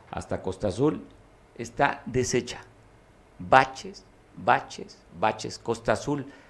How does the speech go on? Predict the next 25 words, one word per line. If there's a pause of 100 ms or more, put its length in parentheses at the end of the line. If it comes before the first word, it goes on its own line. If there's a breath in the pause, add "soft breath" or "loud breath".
(120 loud breath)
a
un
lado
de
la
emblemática
discoteca
Baby
O, (420 loud breath)
un
bache
enorme
ahí. (400)
O
sea, (300 loud breath)
no
es
un
hoyito,
es
una
zanja
que
hay
ahí,